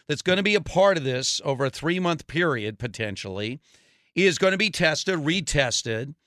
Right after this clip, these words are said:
Um, anyone that tests positive, obviously, is gonna be put aside. And then after two weeks of quarantine, then they'll have individual workouts and then more organized, maybe a return to some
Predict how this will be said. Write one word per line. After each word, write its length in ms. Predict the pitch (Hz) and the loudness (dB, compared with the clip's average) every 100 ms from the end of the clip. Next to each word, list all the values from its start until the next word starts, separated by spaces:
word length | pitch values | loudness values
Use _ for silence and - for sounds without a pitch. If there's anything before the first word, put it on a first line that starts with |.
| _ _ _ _ 139 | _ _ _ _ 0
Um, 760 | 143 147 143 143 139 139 135 - _ _ - | 2 4 4 2 2 -2 -6 -12 _ _ 2
anyone 340 | 185 190 175 | 4 4 2
that 120 | 170 | 2
tests 240 | 165 165 - | 2 2 2
positive, 580 | 156 151 147 156 165 156 | 4 4 4 2 2 4
obviously, 680 | 147 139 135 - 135 151 | 2 2 -2 -2 -2 0
is 140 | 170 123 | 0 -2
gonna 200 | 151 139 | -2 -2
be 140 | 135 | -4
put 220 | - 135 | -2 -2
aside. 580 | 156 - 117 87 87 135 - _ _ _ | 0 -2 -2 -4 -8 -12 -16 _ _ _
And 180 | 165 180 | 0 4
then 320 | 185 185 180 | 6 4 2
after 380 | 180 170 170 175 | 2 2 4 0
two 240 | 143 180 196 | 0 -2 2
weeks 300 | 196 185 196 | 2 2 0
of 140 | 170 | -2
quarantine, 720 | 147 156 147 135 - 156 180 | 0 0 2 0 -2 0 2
then 160 | 165 165 | 0 2
they'll 180 | 156 143 | 2 2
have 180 | 147 160 | 2 0
individual 580 | 170 180 170 143 147 127 | 0 2 0 0 -2 -2
workouts 600 | 123 - 110 107 123 - | -4 -4 -4 -2 -4 -4
and 160 | 147 | -2
then 100 | 147 | 0
more 320 | 143 143 139 - - - | 0 2 0 -2 -10 -2
organized, 640 | 175 208 180 147 131 139 | 2 4 2 2 0 0
maybe 200 | 147 147 | 0 0
a 40 | 139 | 0
return 440 | 131 - 165 156 | -2 -2 0 0
to 140 | - 131 | -2 -4
some 360 | 151 131 135 | -2 -2 -4